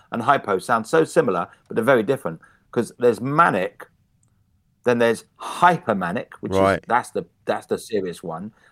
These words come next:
Speaker 1: And then there's hypomanic. So there's three stages of bipolar. I'm the lowest one. Trying to wriggle my little finger here. I'm the little, I'm the lowest one. So when, um, I got ni-, diagnosed as a hypomanic, I wasn't diagnosed until I was,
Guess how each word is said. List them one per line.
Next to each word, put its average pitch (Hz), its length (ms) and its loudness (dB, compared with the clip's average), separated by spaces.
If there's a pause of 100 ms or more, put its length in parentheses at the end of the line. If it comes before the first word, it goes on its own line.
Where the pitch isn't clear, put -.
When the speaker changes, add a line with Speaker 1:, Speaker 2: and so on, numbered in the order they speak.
(200)
Speaker 1:
And 110 80 -2
then 120 120 2
there's 123 180 -2
hypomanic. 127 960 2 (300)
So 123 140 -4
there's 123 260 -4
three 170 180 2
stages 135 360 0
of 107 80 -4
bipolar. 113 580 2
I'm 110 120 -2
the 107 80 0
lowest 113 420 0
one. 87 260 -8 (360)
Trying 110 140 -6
to 101 60 -4
wriggle 101 240 -2
my 98 100 -6
little 98 200 -6
finger 98 300 -10
here. 82 260 -14 (520)
I'm 110 120 2
the 110 40 4
little, 110 340 0
I'm 104 120 0
the 104 60 0
lowest 110 240 2
one. 90 160 -2 (220)
So 120 340 2 (220)
when, 135 400 -2
um, 117 580 2
I 123 120 4
got 110 180 -2
ni-, 107 380 -2
diagnosed 107 440 0
as 87 60 -12
a 98 60 -8
hypomanic, 104 540 -2
I 123 120 6
wasn't 156 280 -2
diagnosed 123 480 2
until 110 280 -4
I 107 60 2
was, 104 260 -4